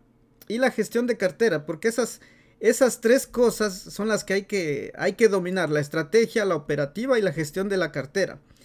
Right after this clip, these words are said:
La estrategia puedes aprenderla aquí en esta lista, totalmente gratis. Están los indicadores, el patrón de rebote, co-, qué fu-, cuál es el patrón de, eh, cuál es el indicador de fuerza, cuál es el de la direccionalidad y, y por qué sube cuando el,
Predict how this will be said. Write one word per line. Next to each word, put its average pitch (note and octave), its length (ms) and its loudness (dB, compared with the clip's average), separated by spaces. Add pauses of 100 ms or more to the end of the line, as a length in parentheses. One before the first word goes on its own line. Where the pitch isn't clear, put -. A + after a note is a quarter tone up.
(400)
La G3 100 2
estrategia B3 680 2
puedes A3 260 4
aprenderla G3 640 0
aquí D3+ 340 -2
en D#3+ 100 0
esta E3+ 240 -2
lista, D3 340 -6
totalmente G3 800 -2
gratis. E3 400 -2
Están D#3 260 -4
los D3 160 -4
indicadores, D3+ 840 -2
el C#3+ 100 -6
patrón C3 380 -4
de B2+ 80 -6
rebote, E3+ 680 -6 (120)
co-, E3 300 0
qué F3+ 120 -2
fu-, E3 240 -12 (300)
cuál F#3 180 2
es G3 120 2
el F#3 100 -2
patrón F3 340 -2
de, E3+ 140 -2
eh, C3 380 -6 (480)
cuál F#3+ 180 2
es F#3 100 2
el F#3+ 100 2
indicador F3 540 0
de D3+ 140 -2
fuerza, G3+ 500 -2
cuál F3+ 200 0
es E3 100 -2
el E3 120 0
de D3+ 120 -2
la C#3+ 120 0
direccionalidad C#3 1200 -4
y, - 220 -10
y D3+ 180 -4
por D3+ 300 -2
qué F3 180 0
sube F#3 380 -2
cuando D3+ 240 -2
el, C#3+ 100 -6